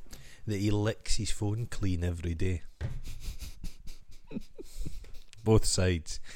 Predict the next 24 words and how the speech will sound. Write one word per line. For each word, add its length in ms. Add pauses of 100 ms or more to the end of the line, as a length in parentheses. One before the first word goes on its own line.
(320)
And 140
he 60
says 320
when 100
he 120
pl-, 240
uh, 200 (360)
says, 400
like, 140
I've 100
spoken 400
to 100
the 80
man, 260
I'd 160
never 200
speak 260
to 120
Jeremy 260
Kyle. 220 (400)
When 120
he 80
plays 340
golf, 560